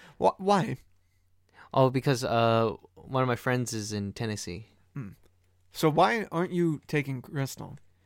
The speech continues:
Speaker 2: Because my, j-, <laughs> my, because it, it's, it's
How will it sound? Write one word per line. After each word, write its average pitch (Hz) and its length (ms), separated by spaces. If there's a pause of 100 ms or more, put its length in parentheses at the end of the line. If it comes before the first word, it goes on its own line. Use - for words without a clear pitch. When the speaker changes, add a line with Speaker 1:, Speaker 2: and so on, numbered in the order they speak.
(240)
Speaker 2:
Because 120 340
my, 117 140
j-, 120 260
<laughs> 120 60
my, 123 160 (220)
because 117 640 (100)
it, 123 160 (140)
it's, - 380 (220)
it's - 480